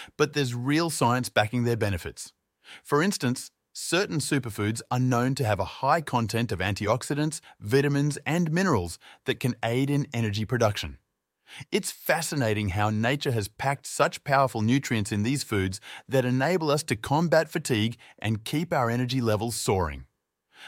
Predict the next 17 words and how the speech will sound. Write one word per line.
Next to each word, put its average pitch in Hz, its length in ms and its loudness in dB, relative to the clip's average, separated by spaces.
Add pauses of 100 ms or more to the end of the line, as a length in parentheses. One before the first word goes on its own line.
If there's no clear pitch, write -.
(180)
But 220 120 2
hey, 196 280 -2 (240)
while 185 280 -4
superfoods 143 600 -2
are 110 60 0
stellar, 101 400 0 (240)
let's 147 360 -2
not 180 180 2
forget 120 400 0 (220)
they 156 300 0
are 120 220 0
a 95 40 0
part 120 300 -2
of 139 120 -4
the 113 100 0
bigger 107 320 0
picture. - 400 -6